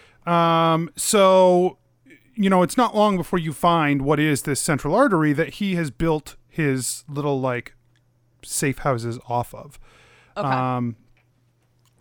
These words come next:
Speaker 1: and so you, you get down into that central artery and you can definitely see that there is, this is a path that has been, uh, tread more commonly. And you do find as well corpses, uh, sort of laid out along this path.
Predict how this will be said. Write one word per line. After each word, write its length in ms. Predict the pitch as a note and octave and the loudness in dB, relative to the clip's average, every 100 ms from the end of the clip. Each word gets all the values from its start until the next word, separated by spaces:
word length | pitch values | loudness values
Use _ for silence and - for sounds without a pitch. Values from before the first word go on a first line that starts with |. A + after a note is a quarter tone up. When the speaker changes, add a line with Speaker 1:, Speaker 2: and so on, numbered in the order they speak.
| - - | -20 -12
Speaker 1:
and 140 | G3+ F3+ | -8 -2
so 220 | A3 G3+ | 0 0
you, 460 | F#3+ F#3+ F#3 F3+ - | 0 -4 -4 -8 -10
you 220 | F3 E3+ D#3+ | -10 -8 0
get 220 | G#3 G#3 | 0 2
down 240 | G#3 G3 | 2 2
into 240 | F#3+ F#3 F#3+ | 0 -2 -2
that 140 | E3+ | -4
central 240 | F3+ F3+ G#3 | -4 0 2
artery 240 | G#3 F3 | 4 2
and 140 | E3+ | 0
you 80 | F3 | -2
can 140 | - D#3 | -2 -2
definitely 360 | F#3 - E3+ | -2 -2 -6
see 200 | C3+ F#3+ | -4 -2
that 160 | D3+ C#3 | -2 -2
there 160 | D#3+ D#3 | 0 0
is, 200 | C3+ - | -2 -4
this 180 | E3+ | -4
is 60 | - | -4
a 80 | D#3 | -2
path 360 | - D#3+ C#3 | 2 2 0
that 140 | - A#2+ | -4 -6
has 160 | C#3+ G#2+ | -6 -2
been, 360 | C#3+ C3+ B2+ - - - _ _ | -2 0 -2 -6 -20 -20 _ _
uh, 180 | C#3 C3 | -4 -4
tread 360 | - A3 A3+ F3+ | 0 2 2 2
more 200 | F3+ E3+ | -4 -4
commonly. 540 | - C#3+ B2 A2+ A2 | -2 -2 0 -6 -4
And 100 | C3 | -2
you 80 | D#3+ | -2
do 220 | C3+ E3 | -2 -6
find 560 | D3 E3 C#3+ C3+ C3 C3+ D3+ | -2 0 2 2 0 -2 -4
as 180 | C3+ D#3 | -4 0
well 460 | F3 C3+ A2+ B2+ - - _ _ - | 2 2 0 -8 -12 -20 _ _ -2
corpses, 720 | A3 G3+ - A#2 A#2 - - _ _ _ _ | 0 2 -2 -6 -8 -10 -12 _ _ _ _
uh, 1000 | D3 C#3 C3+ C3 C3 B2+ B2+ C3 B2+ C#3+ C3+ - | -2 2 2 2 0 0 0 -2 -2 -4 -8 -10
sort 160 | D3+ | -8
of 100 | A#2 | -6
laid 340 | C3+ D3+ D#3 C#3+ | -2 0 0 0
out 360 | C3 B2+ - - _ C#3 | 0 -2 -8 -16 _ -4
along 340 | C#3+ C#3 C3+ | 0 2 2
this 160 | B2+ - | -2 0
path. 500 | - A#3 D#3+ C3+ | 2 4 2 0